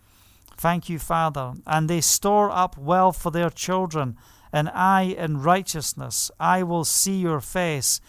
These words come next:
when I awake. I will be satisfied with seeing your likeness. Hallelujah. In the midst of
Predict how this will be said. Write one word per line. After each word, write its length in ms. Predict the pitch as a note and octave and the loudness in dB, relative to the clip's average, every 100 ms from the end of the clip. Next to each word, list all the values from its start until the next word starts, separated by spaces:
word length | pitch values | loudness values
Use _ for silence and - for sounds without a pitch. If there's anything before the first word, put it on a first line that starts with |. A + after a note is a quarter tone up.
| - _ | -20 _
when 160 | D3+ D3+ | 0 2
I 120 | E3 | 4
awake. 560 | D#3 C#3 E3 C#3+ B2+ - - - - | 4 2 0 0 -6 -16 -20 -20 0
I 140 | E3 | 2
will 160 | F3+ D#3+ | 2 0
be 160 | E3 | 0
satisfied 1040 | D3 - - F#3 E3 - - D#3+ D3 C3 - - _ _ | 4 4 4 0 0 -2 0 0 0 -2 -8 -18 _ _
with 200 | D3+ D3 | -4 0
seeing 600 | - - F#3 E3+ D#3 C3+ - _ - | 0 2 0 0 -2 -4 -10 _ -6
your 320 | C#3+ D#3 C#3+ | 0 2 2
likeness. 840 | C#3+ D3+ D3 - C3+ A2+ - - - _ _ | 4 2 2 -6 -6 -2 -4 -4 -10 _ _
Hallelujah. 800 | - G3 F#3 D#3+ E3+ E3 C#3 B2+ - - - - | 4 6 6 4 2 0 -2 -8 -16 -20 -20 -4
In 140 | E3 | 0
the 60 | D#3+ | 2
midst 300 | E3+ G#3+ - | 2 2 2
of 180 | F3+ | 0